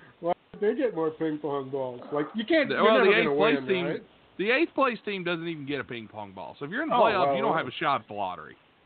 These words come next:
Speaker 2: There's no
Speaker 1: Okay.
Speaker 2: shot.
Speaker 1: Well, all right. I, I don't know. I'm just saying that they've gotta come up with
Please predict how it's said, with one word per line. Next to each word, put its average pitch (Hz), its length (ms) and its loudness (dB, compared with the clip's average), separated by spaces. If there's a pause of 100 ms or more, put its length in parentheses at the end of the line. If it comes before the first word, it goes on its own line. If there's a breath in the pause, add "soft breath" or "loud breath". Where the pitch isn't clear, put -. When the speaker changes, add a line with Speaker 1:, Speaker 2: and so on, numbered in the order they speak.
(160)
Speaker 2:
There's 170 200 -4
no 208 80 4
Speaker 1:
Okay. 185 120 2
Speaker 2:
shot. 135 180 0
Speaker 1:
Well, 156 380 4 (1600)
all 147 200 4
right. 160 240 4 (260)
I, 190 260 4
I - 20 4
don't 160 260 2
know. 110 220 -8 (240 soft breath)
I'm 170 140 0
just 190 180 0 (120)
saying 160 300 -2
that 131 120 -6 (180)
they've 143 200 0
gotta 165 220 0
come 160 220 -4
up 151 160 -6
with 127 100 -8